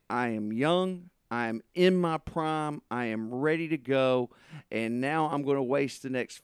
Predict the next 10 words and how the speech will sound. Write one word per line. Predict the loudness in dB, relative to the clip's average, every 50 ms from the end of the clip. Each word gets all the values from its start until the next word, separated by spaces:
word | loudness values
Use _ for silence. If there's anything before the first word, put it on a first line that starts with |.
| _ _ _
five | 2 2 2 2 0 0 -2
years | -2 -2 0 0 0 0 -2 -4 -4
and | -4 -6 -2
be | -2 0 0 0
an | 0 -2 0
old | 4 4 6 6 4 2 0
grizzled | 0 0 2 2 0 0 -2 -4 -4 -4
veteran | 0 0 2 2 2 0 -2 -2
quarterback | -2 0 4 4 4 4 4 2 0 2 2 2 2 0 -2 -4 -10 -18 -20 _ _ _ _ _ _ _ _
who's, | 2 2 2 2 0 -6